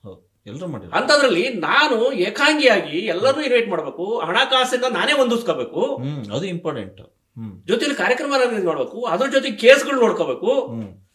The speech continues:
Speaker 2: ಈ ಒಂದ್ ನಾನ್ ಹೇಳ್ತೀನಿ ಕೇಳಿ, ಅವತ್ತು ಕಲಾವಿದರ ಸಂಘದಲ್ಲಿ ಮುಂದಗಡೆ ಏಕ ಫ್ಲೆಕ್ಸ್ ಹಾಕ್ಸಿದೆ,
Speaker 1: ಹ್ಮ್.
Speaker 2: ಒಂದು ಅಟ್ಮಾಸ್ಫಿಯರ್ ಕ್ರಿಯೇಟ್ ಆಗ್ಲಿ
Speaker 1: ಹ್ಮ್,
Speaker 2: ಅಂತ.
Speaker 1: ಹ್ಮ್, ಹ್ಮ್.
Speaker 2: ರಾತ್ರಿ ಹನ್ನೆರಡೂವರೆವರೆಗೂ ಅದನ್ನ ಕಟ್ಸ್ ಬಂದಿದ್ದೀನಿ.
Speaker 1: ಹ್ಮ್, ಹ್ಮ್.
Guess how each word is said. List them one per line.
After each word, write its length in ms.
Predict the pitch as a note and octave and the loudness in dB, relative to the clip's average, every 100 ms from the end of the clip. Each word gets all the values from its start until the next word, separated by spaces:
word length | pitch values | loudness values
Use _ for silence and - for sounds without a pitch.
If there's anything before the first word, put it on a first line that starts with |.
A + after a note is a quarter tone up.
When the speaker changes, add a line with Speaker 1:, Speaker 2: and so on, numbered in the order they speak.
| _ _ _ - | _ _ _ -6
Speaker 2:
ಈ 80 | A3+ | 2
ಒಂದ್ 180 | B3+ | 2
ನಾನ್ 140 | C#4+ C4+ | 4 2
ಹೇಳ್ತೀನಿ 240 | B3 A3+ | 2 0
ಕೇಳಿ, 500 | E3+ A#2 - _ _ _ _ _ _ | -4 -6 -10 _ _ _ _ _ _
ಅವತ್ತು 760 | D3+ F#3+ A#3 A3+ G3+ F3+ E3 D3 | -4 -2 0 -2 -2 -2 -2 -4
ಕಲಾವಿದರ 280 | - B3 B3+ | 2 4 4
ಸಂಘದಲ್ಲಿ 460 | A#3+ A3 G3 A3+ G3+ | 0 -2 -2 -4 -4
ಮುಂದಗಡೆ 340 | G#3 A#3 G#3+ | -2 -2 -2
ಏಕ 180 | G3+ A3 G3+ C#3+ B2 G#2 - _ _ _ - - - | -4 -4 -4 -4 -6 -8 -14 _ _ _ -16 -16 -10
ಫ್ಲೆಕ್ಸ್ 260 | - G#3 A3 | -6 -4 -4
ಹಾಕ್ಸಿದೆ, 340 | G3+ - - | -8 -10 -14
Speaker 1:
ಹ್ಮ್. 380 | - _ C3 A2 | -16 _ -12 -10
Speaker 2:
ಒಂದು 320 | A3 D4+ B3 | -10 -10 -10
ಅಟ್ಮಾಸ್ಫಿಯರ್ 640 | - - - C#4+ C#4 B3 A3+ | -8 -8 -4 -2 0 0 0
ಕ್ರಿಯೇಟ್ 260 | F#3 F3 | -2 -2
ಆಗ್ಲಿ 320 | C#3+ A#2 A#2 | -4 -6 -10
Speaker 1:
ಹ್ಮ್, 300 | - - A#2+ | -12 -16 -12
Speaker 2:
ಅಂತ. 120 | A#2 A2 | -12 -12
Speaker 1:
ಹ್ಮ್, 520 | G#2 _ - A2+ G2+ | -16 _ -16 -14 -14
ಹ್ಮ್. 240 | A2 F#2+ | -16 -6
Speaker 2:
ರಾತ್ರಿ 360 | F3+ C4+ D4+ C#4+ | 2 2 4 4
ಹನ್ನೆರಡೂವರೆವರೆಗೂ 760 | A3+ C4 D4+ C#4 B3+ A#3+ A3 | 2 0 0 4 4 2 0
ಅದನ್ನ 140 | B3 G3+ | -2 -2
ಕಟ್ಸ್ 280 | G#3+ G3+ A3+ | -6 -6 -4
ಬಂದಿದ್ದೀನಿ. 340 | G#3 E3 G#2+ | -2 -4 -8
Speaker 1:
ಹ್ಮ್, 340 | G2+ C3 A2 | -12 -12 -12
ಹ್ಮ್. 320 | G#2+ A#2+ G#2 | -12 -14 -16